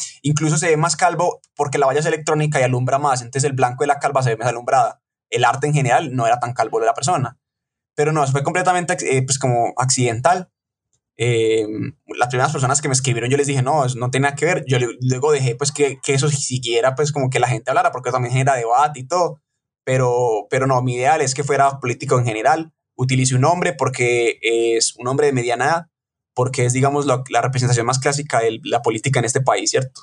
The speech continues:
Donde las mujeres, pues, no tienen toda la representación que, que merecen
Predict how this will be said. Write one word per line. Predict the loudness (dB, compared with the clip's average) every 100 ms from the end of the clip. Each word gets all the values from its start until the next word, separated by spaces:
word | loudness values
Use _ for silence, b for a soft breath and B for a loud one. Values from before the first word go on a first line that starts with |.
| _ -4
Donde | -2 0
las | 0
mujeres, | 0 -2 -2 -2
pues, | 0
no | 0
tienen | 0 -2
toda | 0 0
la | 0
representación | -4 -6 -6 -8
que, | -2 0 0 -4
que |
merecen | -8 0 0 0 -2 -6